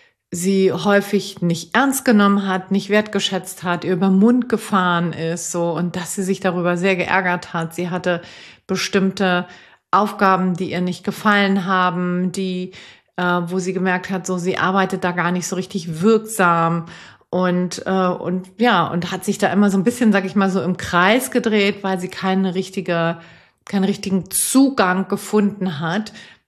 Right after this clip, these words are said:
zur Führungskraft. Wie kann, wie kann sie sozusagen mit dieser Führungskraft in ein gutes Gespräch auf Augenhöhe gehen?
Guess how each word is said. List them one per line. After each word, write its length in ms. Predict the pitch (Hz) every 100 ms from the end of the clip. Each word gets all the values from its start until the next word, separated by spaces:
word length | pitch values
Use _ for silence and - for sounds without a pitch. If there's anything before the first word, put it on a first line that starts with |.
| _
zur 640 | - - 208 214 190 190 190
Führungskraft. 720 | 220 208 208 - 196 202 -
Wie 140 | 202
kann, 460 | 202 196 190 - -
wie 80 | 196
kann 220 | 208 190
sie 120 | 185
sozusagen 640 | 180 175 - 180 165 180 175
mit 300 | 196 202 -
dieser 220 | 180 180
Führungskraft 680 | - 175 160 - - 180 -
in 140 | 185
ein 260 | - 175 165
gutes 640 | 247 285 294 247 233 - - _
Gespräch 560 | 208 202 - 202 190 170
auf 140 | -
Augenhöhe 560 | - 143 135 - - 147
gehen? 300 | - -